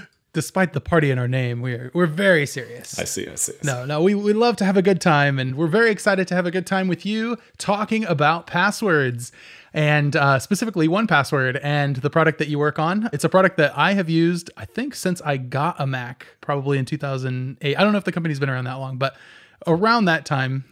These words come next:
Speaker 1: and it's been the holder of my deepest secrets <laughs> for a long time. So really excited to talk to you about one password and where we're going. And I guess we have to start it off with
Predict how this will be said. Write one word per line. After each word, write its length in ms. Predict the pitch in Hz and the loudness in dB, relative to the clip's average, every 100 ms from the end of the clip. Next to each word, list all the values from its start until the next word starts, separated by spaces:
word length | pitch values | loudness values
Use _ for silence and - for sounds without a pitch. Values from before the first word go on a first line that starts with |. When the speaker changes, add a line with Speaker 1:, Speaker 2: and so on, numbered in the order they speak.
| - | -4
Speaker 1:
and 400 | 139 131 131 - _ _ _ _ | -2 0 -2 -8 _ _ _ _
it's 200 | 165 151 | -2 -2
been 540 | 143 160 160 160 160 143 _ _ _ _ - | 2 4 4 2 0 -4 _ _ _ _ -14
the 220 | 147 143 | -2 0
holder 340 | 180 190 196 | 2 0 2
of 140 | 170 151 | 0 0
my 280 | 143 139 | 2 2
deepest 340 | 139 160 160 139 | 0 -2 -4 -2
secrets 420 | 139 135 127 - | -2 -2 -4 -6
<laughs> 0 | |
for 540 | - 117 98 - 175 - | -6 -6 -4 -2 -2 -2
a 180 | 196 165 | 0 2
long 500 | 160 139 139 139 139 | 2 2 0 2 0
time. 360 | 147 123 127 120 | 0 0 -2 -6
So 380 | - 131 127 - - - - - | -4 -2 -2 -6 -18 -20 -16 2
really 260 | 196 214 | 6 6
excited 300 | 175 185 170 | 6 4 4
to 80 | 160 | 4
talk 240 | 160 151 | 2 0
to 80 | - | 2
you 160 | 151 143 | 0 2
about 400 | 127 135 131 - | 0 0 0 -2
one 220 | 151 143 | -4 0
password 580 | 147 143 - 160 160 156 | 2 0 2 0 0 -2
and 420 | 143 135 135 139 - - - _ | -4 -2 -2 -4 -8 -20 -20 _
where 140 | 151 | 4
we're 100 | 160 | 4
going. 300 | 143 196 160 | 4 2 2
And 140 | 156 151 | 2 2
I 60 | |
guess 200 | 147 208 | 2 0
we 80 | 214 | -2
have 120 | 196 | -2
to 80 | 156 | -2
start 240 | - 165 | 2 2
it 80 | 151 | 4
off 340 | 143 165 151 147 | 4 2 0 -2
with 240 | 135 135 | 0 -2